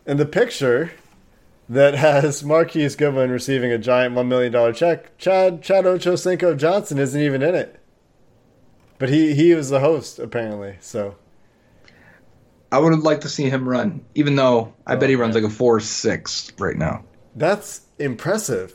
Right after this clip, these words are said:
Speaker 1: for, for Chad Johnson at this point in his life. But he definitely stays in shape.
Speaker 2: Yeah, if he ran like a four six five, I'd be like, "Yeah, that makes sense."
Speaker 1: Speaking of guys that stayed in shape, you see, uh, Hawkins'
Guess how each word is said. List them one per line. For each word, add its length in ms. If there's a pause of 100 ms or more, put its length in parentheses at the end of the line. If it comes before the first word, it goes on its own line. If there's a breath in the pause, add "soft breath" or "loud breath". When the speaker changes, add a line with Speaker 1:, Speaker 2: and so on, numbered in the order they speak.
Speaker 1:
for, 320
for 240
Chad 360
Johnson 400
at 80
this 140
point 220
in 80
his 140
life. 440 (180)
But 120
he 60
definitely 360
stays 280
in 100
shape. 420 (1200 soft breath)
Speaker 2:
Yeah, 260
if 100
he 100
ran 160
like 120
a 40
four 240
six 240
five, 320
I'd 120
be 80
like, 280
"Yeah, 300
that 100
makes 200
sense." 320 (180)
Speaker 1:
Speaking 380
of 60
guys 220
that 60
stayed 300
in 80
shape, 580
you 140
see, 340
uh, 580
Hawkins' 800